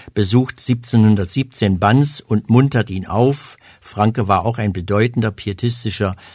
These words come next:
Mann der damaligen Zeit. Danach kommt er von seinen Zweifeln ab, so heißt es. Nach seiner Zurruhesetzung siebzehnhundertzweiundzwanzig kann Banz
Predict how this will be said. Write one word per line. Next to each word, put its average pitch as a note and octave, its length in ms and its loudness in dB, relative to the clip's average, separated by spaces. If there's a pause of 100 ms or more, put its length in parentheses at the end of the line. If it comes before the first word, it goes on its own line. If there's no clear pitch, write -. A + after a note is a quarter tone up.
Mann C3+ 440 2 (180)
der G2 140 -4
damaligen G2+ 520 0
Zeit. A2 480 -2 (560)
Danach A#2 460 4
kommt C3+ 420 0
er A2+ 160 2
von G#2 280 0
seinen G2+ 360 0
Zweifeln A#2+ 640 0
ab, A#2+ 220 -2
so G#2 180 -2
heißt A2 320 -2
es. A2+ 240 -4 (340)
Nach G#2 200 0
seiner G2+ 300 0
Zurruhesetzung A#2 920 0
siebzehnhundertzweiundzwanzig G#2+ 1600 0
kann F#2 260 -2
Banz A#2 460 0